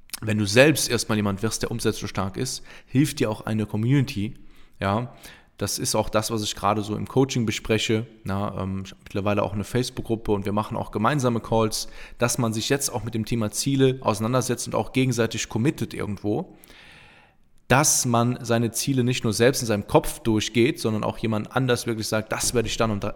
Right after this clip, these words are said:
dann und dann erreichen. Dann hast du auch einen künstlichen Druck und durch künstlichen Druck setzt du eher um. Das sind alles so Tools, die ich dir heute mal mitgeben wollte zu diesem, ja, relativ interessanten,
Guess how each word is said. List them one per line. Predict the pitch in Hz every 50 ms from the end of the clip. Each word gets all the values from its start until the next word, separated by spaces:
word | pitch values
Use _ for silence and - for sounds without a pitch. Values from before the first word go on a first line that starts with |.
| - -
dann | 110 104 104
und | 98
dann | 107 104 101
erreichen. | 101 98 107 117 - - 107
Dann | 98 95
hast | 113 123 - -
du | 113 110
auch | 113 -
einen | - 107 -
künstlichen | - - 120 117 - 110 - 113 107
Druck | - 123 139 139
und | - 110 -
durch | 110 104 -
künstlichen | - 131 131 127 131 113 110 107
Druck | 98 107 131 127 -
setzt | - 113 117 - - -
du | - -
eher | 104 101 -
um. | - 98 98 - - - -
Das | 101 107 -
sind | - 113
alles | - 123 131 139 131
so | - 120
Tools, | - - 131 131 139 - 131 - - - - - - - - - - - - - - - -
die | 120
ich | 113 -
dir | - 120 113
heute | 120 120 -
mal | 113 107 104
mitgeben | 120 160 - - - 175 156 151
wollte | 139 139 143 139 - 147 143 147 147 147 - - - - - - - - _ -
zu | - - 110
diesem, | 110 117 110 107 113 113 113 110 110 104 -
ja, | 107 107 101 95 - - - -
relativ | 117 120 120 120 - - 123 113 110 - - - - - -
interessanten, | - 117 110 - - 113 - - - 127 131 135 131 131 - 127 123 123 123 127 131